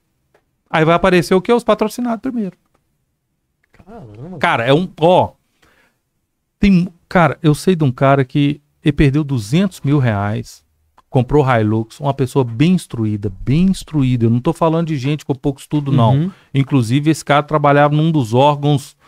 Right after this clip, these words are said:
Speaker 1: mais difíceis de se passar do governo federal, hein? Aposentou. Do governo federal. Falando um cara da Receita Federal.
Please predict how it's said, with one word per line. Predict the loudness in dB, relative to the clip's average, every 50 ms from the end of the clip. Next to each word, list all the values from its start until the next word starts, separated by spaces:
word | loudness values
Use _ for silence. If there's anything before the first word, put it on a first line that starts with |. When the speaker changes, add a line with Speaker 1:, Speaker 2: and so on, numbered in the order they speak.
| _ _ _ _ _ _ _ _ _ _ -2
Speaker 1:
mais | 0 2 4 4 4 4
difíceis | 2 2 0 2 2 2 2 2
de | 0 -2
se | -2 -2
passar | 0 2 2 2 0 -2 -2 2 2 2 2 0 -2 _ _ _ _ _ _ -2
do | 0 2
governo | 2 2 2 4 2 2 0
federal, | -2 -2 0 2 2 4 4 4 6 6 6 4 4 2 0
hein? | -4 -8 -12 _ _ _ _ _
Aposentou. | -8 -6 -2 0 2 2 2 2 0 -2 -4 -6 -6 -6 -8 _ _ _ _ -8
Do | -6 -4
governo | -4 -2 0 0 0 0 0
federal. | -4 -6 -4 -2 -2 0 0 -2 -2 -4 -6 -12 _ _ _ _ _ _ _ _ _ _ _ _ _ _ _
Falando | -4 -2 -2 0 0 -2 -2
um | -2
cara | 0 0 0 2
da | 0 0
Receita | 0 0 -2 -2 -2 0 -2 -2 -2 -4
Federal. | -6 -6 -4 -4 -4 -4 -4 -6 -6 -10 -14 _